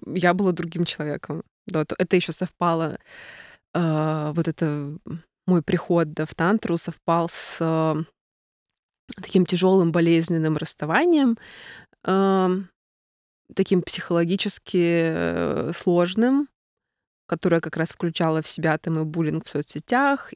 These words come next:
и, э, распространение там моих фотографий разного характера в интернете, и вообще очень много всего.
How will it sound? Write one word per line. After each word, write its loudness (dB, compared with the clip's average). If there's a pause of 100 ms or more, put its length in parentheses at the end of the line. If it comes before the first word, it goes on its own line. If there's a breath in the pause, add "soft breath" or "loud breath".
и, -2 (760 loud breath)
э, 2
распространение 0
там -2
моих 0
фотографий 0 (120)
разного -2
характера 0
в -2
интернете, 2
и 0
вообще -4
очень -2
много -4
всего. 2